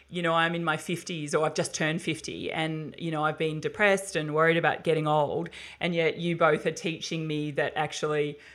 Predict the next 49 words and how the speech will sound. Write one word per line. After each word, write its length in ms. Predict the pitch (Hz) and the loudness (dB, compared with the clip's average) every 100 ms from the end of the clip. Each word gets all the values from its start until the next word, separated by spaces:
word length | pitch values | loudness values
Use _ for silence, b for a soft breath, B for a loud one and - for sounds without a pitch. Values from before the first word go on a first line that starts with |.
| B | B
life 300 | 165 151 156 | 4 6 4
is 120 | 151 | -2
here 160 | - 151 | -4 -4
to 80 | 143 | -4
be 140 | 143 | -4
lived 460 | 143 151 151 135 - | -2 0 -2 -6 -6
and, 460 | 151 151 151 151 - B B | -4 -4 -4 -6 -8 B B
you 100 | - | -4
know, 260 | 160 151 170 - | 0 0 -2 -6
you're 300 | - 160 151 | -8 -2 0
post 320 | 143 175 156 | 2 2 2
sixty 500 | 165 - - 156 151 | -2 -4 -4 -2 0
and 140 | 147 | 0
you're 100 | 147 147 | 0 2
having 280 | 175 156 | 2 2
an 80 | 151 | 2
absolute 400 | 151 - 160 151 | 0 0 -6 -4
ball. 540 | 156 151 147 147 147 143 | -2 0 2 0 0 0
And, 200 | 143 143 | -2 -4
you 80 | 175 | -2
know, 60 | 180 | 2
it 40 | |
was 120 | 214 | 4
a 60 | 208 | 4
really 340 | 208 202 175 | 6 6 6
lovely 260 | 165 160 156 | 4 4 2
comment 420 | - 170 151 135 | 0 -2 -2 -4
on 120 | 147 | -6
one 100 | 147 | -6
of 100 | 143 | -4
your 100 | 147 | -4
posts. 320 | 143 160 143 | -2 0 0
And 80 | 156 | -4
I 40 | 147 | -4
thought, 260 | 160 139 | -2 -2
"Well, 140 | 143 170 | -2 -2
that's 320 | 196 - - | -2 -4 -4
what 140 | 196 | -2
you're 100 | 175 | -2
doing. 460 | 151 175 240 135 135 | -4 -4 -4 -6 -4
You're 160 | 147 | -2
inspiring 760 | 151 147 - 160 156 151 147 - | -4 -4 2 4 4 2 -2 -4
all 400 | - 226 269 226 | 2 4 4 2
persuasions 840 | - - - 147 143 151 190 254 - | 0 -4 2 2 2 0 -2 -4 -2
to 200 | 185 175 | 0 0
actually 280 | - - 165 | 0 -4 -2
be 200 | 185 196 | 0 0
more 180 | 170 | -2
confident, 640 | 160 165 160 165 151 185 | 0 -4 -2 -2 0 -2